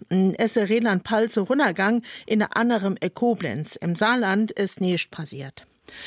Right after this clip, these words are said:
Ein Ölpreis geht durch die Deck. Grund ist der Krieg gegen den Iran. Dann greift hier auch die Länder im Nahen Osten an, wo Öl produzieren und Amerika unterstützen. Man rechnet damit, dass die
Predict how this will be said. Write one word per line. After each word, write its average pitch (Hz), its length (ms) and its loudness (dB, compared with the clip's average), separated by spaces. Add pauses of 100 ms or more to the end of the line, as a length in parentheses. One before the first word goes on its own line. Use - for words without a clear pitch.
(200)
Ein 214 200 0
Ölpreis 262 680 2
geht 208 280 -4
durch 208 220 2
die 170 140 -2
Deck. 196 400 -2 (240)
Grund 233 320 2
ist - 320 -2
der 202 80 -2
Krieg 226 400 0
gegen 202 240 2
den 185 80 2
Iran. 185 500 2 (360)
Dann 220 180 2
greift 233 340 0
hier - 160 0
auch 220 100 -2
die 233 120 0
Länder 226 380 4
im 196 140 2
Nahen 208 360 4
Osten 233 420 0
an, 220 320 2
wo 202 220 2
Öl 247 200 2
produzieren 220 840 0
und 190 220 2
Amerika 196 680 2
unterstützen. 185 840 0 (340)
Man 214 140 2
rechnet 208 500 0
damit, 214 400 2
dass 185 160 0
die 190 120 0